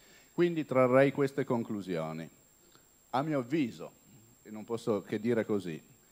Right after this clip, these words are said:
la larga banda non è l'unico requisito, quello che conta è anche molto la qualità e l'ubiquità dei servizi.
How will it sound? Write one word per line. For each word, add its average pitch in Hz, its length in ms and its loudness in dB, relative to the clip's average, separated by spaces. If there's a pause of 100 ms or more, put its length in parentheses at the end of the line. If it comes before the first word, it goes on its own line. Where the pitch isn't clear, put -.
(260)
la 104 180 -2
larga 135 280 0
banda 156 380 2
non 113 220 -2
è 120 100 0
l'unico 98 640 -4
requisito, 87 560 -10
quello 110 220 -4
che 113 140 -8
conta 123 320 -6
è 104 40 -4
anche 107 240 -6
molto 98 380 -4
la 90 120 -4
qualità 104 600 -2
e 104 120 -8
l'ubiquità 104 760 -4
dei 92 160 -8
servizi. 78 680 -14